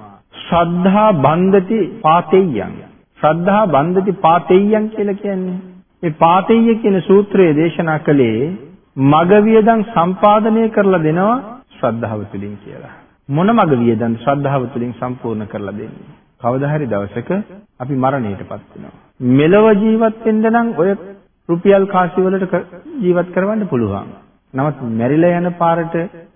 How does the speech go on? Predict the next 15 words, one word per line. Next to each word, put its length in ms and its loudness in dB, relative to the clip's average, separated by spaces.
ඔය 180 -2
රුපියල් 340 -2
වටින්නේ, 500 -4
වටින්නේ 480 -8
නෑ. 240 -12
එහෙනම් 300 0
එහාට 500 0
අරගෙන 500 0
යන්න 340 0
වෙනම 420 2
ධනයක් 500 0
අපි 180 0
උපයලා 420 -2
තියෙන්න 340 -6
ඕනේ. 300 -16